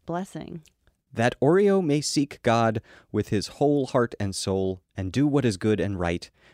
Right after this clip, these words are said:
Speaker 2: that he may abstain from all evil and hold fast to all good, that he may practice truth, righteousness, and justice upon earth."
Speaker 1: Yay, Oreo.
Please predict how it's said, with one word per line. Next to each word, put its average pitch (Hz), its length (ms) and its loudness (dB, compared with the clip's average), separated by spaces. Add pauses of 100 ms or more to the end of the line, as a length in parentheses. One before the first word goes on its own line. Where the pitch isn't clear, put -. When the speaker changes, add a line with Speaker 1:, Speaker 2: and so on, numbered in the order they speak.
(120)
Speaker 2:
that 101 120 0
he 107 120 2
may 98 220 2
abstain 120 540 0
from 92 220 -6
all 110 380 2
evil 101 420 -2 (140)
and 92 120 -6
hold 113 240 -2
fast 110 360 -2
to - 100 -2
all 101 200 2
good, 87 360 -4 (360)
that 95 100 -2
he 120 100 2
may 113 160 2
practice 107 400 0
truth, - 400 -2 (180)
righteousness, 98 640 -2 (320)
and 92 140 -2
justice 82 280 -6
upon 82 300 -10
earth." - 260 -12 (240)
Speaker 1:
Yay, 294 420 -8
Oreo. 247 1200 -8